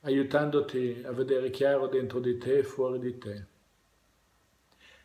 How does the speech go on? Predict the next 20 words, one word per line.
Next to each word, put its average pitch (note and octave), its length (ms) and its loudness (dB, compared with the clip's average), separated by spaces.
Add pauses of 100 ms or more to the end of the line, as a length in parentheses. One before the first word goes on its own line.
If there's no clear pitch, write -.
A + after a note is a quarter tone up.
(180)
E C#3 80 -8
mentre D3+ 360 2
continui C#3 720 -2
ad B2 160 -4
ascoltare C3 480 -2
il A#2+ 80 -2
suono B2+ 240 -6
della A#2+ 220 -4
mia A#2 220 -8
voce C3+ 460 -2
e A2+ 120 -4
a A2+ 100 -6
respirare, A#2 920 -8 (2250)
puoi D#3 180 6
visualizzare D#3+ 1400 4 (840)
con C#3+ 240 -2
gli C#3+ 80 4
occhi D#3+ 300 4
della C3+ 200 2
mente C3+ 880 -6